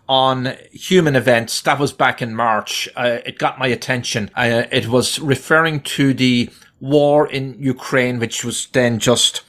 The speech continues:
starting, and it's a very sad spectacle, and loss of human life is, is awful. But,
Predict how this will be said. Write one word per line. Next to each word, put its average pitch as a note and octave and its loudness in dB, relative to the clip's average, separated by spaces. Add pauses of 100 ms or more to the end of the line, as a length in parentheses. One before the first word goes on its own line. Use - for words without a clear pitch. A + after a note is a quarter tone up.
(160)
starting, G#2 0
and A2+ -2
it's G#2+ -4
a A2 -10
very A#2+ 0
sad A2+ 0
spectacle, - -2
and G#2+ -4
loss B2+ 2
of A#2+ -4
human A#2+ -2
life A2 0
is, - -8
is B2+ -2
awful. D#3+ 2 (480)
But, - 2